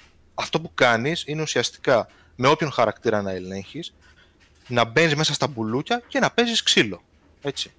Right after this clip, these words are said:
Και όπου δεις κάποιο σημαδάκι επάνω, ε, για dodge, κάνεις και ένα dodge. Ξύλο, dodge, ξύλο, dodge. Αυτό κάνεις, δεν κάνεις τίποτα άλλο. Οκ. Δεν υπάρχει κάποια τακτική, ε, κλάσεων.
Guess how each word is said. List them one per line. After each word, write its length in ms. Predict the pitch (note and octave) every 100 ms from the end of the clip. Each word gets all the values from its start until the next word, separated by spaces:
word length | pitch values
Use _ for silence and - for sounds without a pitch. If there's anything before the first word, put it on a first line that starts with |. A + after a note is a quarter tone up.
| _ _ _ _ _ _ _ _ -
Και 80 | G#3
όπου 200 | D3+ D3+
δεις 120 | E3
κάποιο 240 | D#3 C3+
σημαδάκι 560 | - A#2+ A2+ C#3+ C#3 A2
επάνω, 580 | - C3 A#2 G2+ F#2 - _ _ _ _ _ -
ε, 580 | G2+ F#2 F2+ F#2 F#2+ F#2
για 240 | B2+ F3+ -
dodge, 220 | G3 - -
κάνεις 280 | - E3+ C#3
και 80 | -
ένα 180 | G2+ -
dodge. 200 | E2+ - _ _
Ξύλο, 560 | - - D#3+ F#3+ G3 F3+ -
dodge, 320 | C3+ A2+ - -
ξύλο, 560 | - - F3 F#3 F#3+ F3 B2+
dodge. 280 | C3 G#2 - -
Αυτό 240 | - -
κάνεις, 240 | - F#2 F#2+
δεν 80 | A2
κάνεις 160 | A2
τίποτα 220 | - E2 -
άλλο. 120 | D#2+ _ _ _ _ _ _ _ _ _ _ -
Οκ. 300 | - G#2+ F#2
Δεν 100 | B2+
υπάρχει 220 | D3 F#3+ -
κάποια 180 | E3+ D3+
τακτική, 720 | C3+ - - - A2+ G2+ F2 _ _ _ _ _ _ _
ε, 360 | G2+ G2 F2+ F2+ - - - - -
κλάσεων. 920 | - A#2+ A#2+ A2 - G#2 G2 F#2 F2+